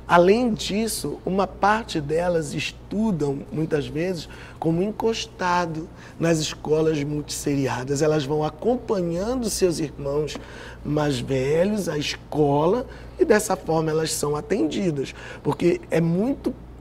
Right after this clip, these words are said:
reduzido o número de escolas específicas para a educação infantil, que seria,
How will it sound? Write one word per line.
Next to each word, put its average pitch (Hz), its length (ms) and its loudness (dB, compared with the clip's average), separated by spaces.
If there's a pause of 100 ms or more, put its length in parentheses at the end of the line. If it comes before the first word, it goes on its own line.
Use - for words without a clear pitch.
(120)
reduzido 190 960 2
o - 20 0
número 165 340 -2
de 143 140 -6
escolas 160 760 0 (320)
específicas - 880 -2 (180)
para 196 360 -2
a 160 40 -2
educação 147 540 -4
infantil, 139 640 0 (320)
que 196 120 6
seria, 208 560 6